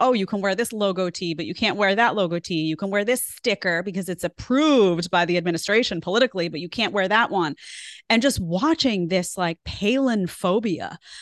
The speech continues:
that was happening in Manhattan. And I just started writing the journal entries and decided, actually went to a publisher, and they said to me at the time, "We love this,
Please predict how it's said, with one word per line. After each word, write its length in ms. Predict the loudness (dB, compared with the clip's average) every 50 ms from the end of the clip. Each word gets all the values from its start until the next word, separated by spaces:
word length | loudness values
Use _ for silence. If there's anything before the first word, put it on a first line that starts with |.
| -10 -4
that 140 | -2 0 0
was 120 | 0 0
happening 520 | 0 2 2 2 2 2 2 2 4 4 4
in 120 | 2 2
Manhattan. 680 | 0 0 -2 -2 0 2 2 2 2 -2 -6 -8 -8 -12 _ _ -20 -20 -20 -20 -20 _ _ 0
And 120 | 4 4
I 80 | 4 4
just 240 | 4 4 2 2 2
started 300 | 4 4 4 4 4 4
writing 260 | 4 4 4 4 4
the 80 | 2 2
journal 260 | 0 0 0 2 2
entries 500 | 0 0 0 -2 -4 -2 -2 -4 -4 -4 -2
and 260 | 0 0 0 0 -4 -6 -8 -4
decided, 840 | -2 -2 -2 -2 0 0 2 2 4 4 4 4 2 2 0 -4 -8 _ -2
actually 300 | -2 -2 0 0 -2 -2
went 220 | 0 0 0 0 0
to 80 | -2
a 40 | -2
publisher, 580 | -2 -2 -2 -2 -2 -4 -4 -2 -2 -2 -2 -2
and 280 | -2 -2 -2 -2 -2 -2
they 120 | -4 -4
said 260 | -4 -4 -4 -4 -4 -2
to 80 | -2
me 80 | -2 -2
at 80 | -2
the 60 | -2 -6
time, 340 | -4 -2 0 0 0 -2 -6 _ _ _ -4
"We 140 | 0 0 2
love 320 | 4 4 4 2 2 2
this, 400 | 2 2 2 0 -2 -4 -10 -12